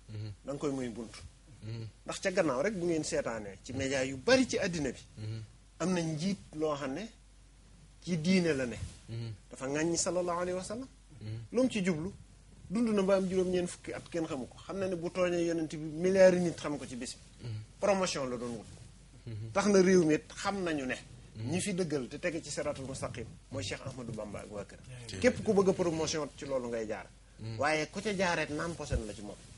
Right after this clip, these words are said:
Speaker 1: Mhm. Mhm.
Speaker 2: Bu kenn xamut lu ko dal ci moom, xam na ko.
Speaker 1: Mhm.
Speaker 2: Yet wi Cheikh Abdou Lahad doon wax naan, "Yet waa ngi fi xaajuta làqu."
Speaker 1: Mhm.
Speaker 2: Jaan ju dem ba xam ne mat nga. Ba
Speaker 1: Mhm.
Speaker 2: koo buusu mu gumba.
Speaker 1: Mhm.
Speaker 2: Koo màtt mu faatu,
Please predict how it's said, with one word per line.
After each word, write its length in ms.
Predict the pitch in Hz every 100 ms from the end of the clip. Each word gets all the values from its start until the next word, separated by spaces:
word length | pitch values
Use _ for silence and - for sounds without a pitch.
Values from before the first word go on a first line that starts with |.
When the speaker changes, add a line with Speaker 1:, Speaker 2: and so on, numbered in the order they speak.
| -
Speaker 1:
Mhm. 260 | 113 127 123 - - - - - - - - - - - -
Mhm. 240 | 107 107 117 113 - - - - -
Speaker 2:
Bu 60 | 123
kenn 260 | - 180 180
xamut 280 | 190 175 113
lu 100 | 110
ko 100 | 147
dal 180 | 135 113
ci 60 | 123
moom, 160 | 117 110
xam 140 | 104 95
na 60 |
ko. 100 | 90 - - -
Speaker 1:
Mhm. 240 | 101 101 104 -
Speaker 2:
Yet 180 | 151 165
wi 120 | 160
Cheikh 180 | 190 170
Abdou 180 | 160 156
Lahad 240 | 143 131
doon 140 | 135 135
wax 140 | 127
naan, 200 | 127 131
"Yet 140 | 131 127
waa 140 | 123
ngi 80 | 117
fi 80 | 110
xaajuta 420 | 117 131 127 117
làqu." 280 | 110 98 - - -
Speaker 1:
Mhm. 220 | 110 110 104
Speaker 2:
Jaan 220 | 135 139
ju 80 | 139
dem 180 | 143 143
ba 80 | 135
xam 220 | 156 147
ne 80 | 139
mat 220 | 139 147
nga. 140 | 110 - - 107
Ba 120 | 120
Speaker 1:
Mhm. 60 | 107
Speaker 2:
koo 160 | 160
buusu 260 | 165 170 160
mu 120 | 151
gumba. 220 | 139 123 - - 104
Speaker 1:
Mhm. 140 | 104
Speaker 2:
Koo 180 | 160 165
màtt 260 | 170 175 151
mu 120 | 151
faatu, 280 | 143 127